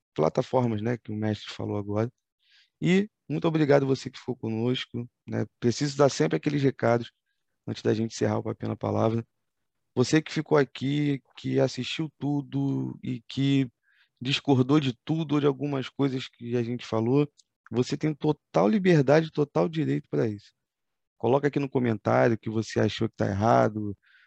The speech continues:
Você que concordou, coloca aqui nos comentários também, não tem problema nenhum.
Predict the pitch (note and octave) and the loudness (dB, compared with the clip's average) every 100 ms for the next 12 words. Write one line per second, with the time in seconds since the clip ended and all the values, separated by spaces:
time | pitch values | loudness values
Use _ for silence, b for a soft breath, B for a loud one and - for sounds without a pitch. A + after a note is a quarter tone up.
0 | - G#2+ B2+ - C3 A#2+ A2+ G#2+ A#2 B2 | -8 0 0 0 -2 0 0 0 2 0
1 | - A2+ B2 B2 B2 A#2+ - A#2+ A2 A#2 | 2 2 2 -2 -6 -8 -6 -4 -2 0
2 | A2+ - G#2+ G#2 A2+ A#2+ A2 G#2 B2+ B2+ | -2 -2 -6 -2 -2 -2 -4 -6 -4 -2
3 | A2+ A2+ C3 B2 A#2 B2 | -2 -2 -2 -2 -2 -2